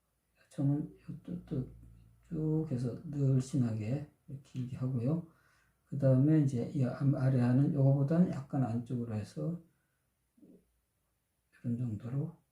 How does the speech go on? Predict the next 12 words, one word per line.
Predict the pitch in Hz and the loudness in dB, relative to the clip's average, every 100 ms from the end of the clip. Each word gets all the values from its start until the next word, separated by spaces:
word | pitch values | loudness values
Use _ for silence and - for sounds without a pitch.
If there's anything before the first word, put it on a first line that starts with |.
| - | -8
합니다. | 127 113 - _ - - - | -8 -8 -14 _ -20 -20 -2
물론 | 147 156 - 175 | 4 4 4 2
요 | 156 156 156 151 | 6 8 8 6
점도 | 143 143 139 147 120 120 113 - _ _ _ | 4 4 6 6 4 2 -2 -6 _ _ _
방향은, | 143 147 147 160 185 - - _ _ _ - | 0 4 6 6 6 4 -16 _ _ _ -6
어, | 151 131 127 123 139 | 0 2 2 0 -2
이렇게 | 139 147 151 147 151 | -2 0 0 -2 -2
해서 | 139 170 170 - - | 0 2 2 0 -2
이렇게 | 139 135 - - 123 107 | 0 0 -2 -8 -4 -2
할 | 92 143 | -4 -8
수도 | 151 _ 165 | -10 _ -2
있고요. | 120 107 147 131 - | -2 -4 -4 -4 -6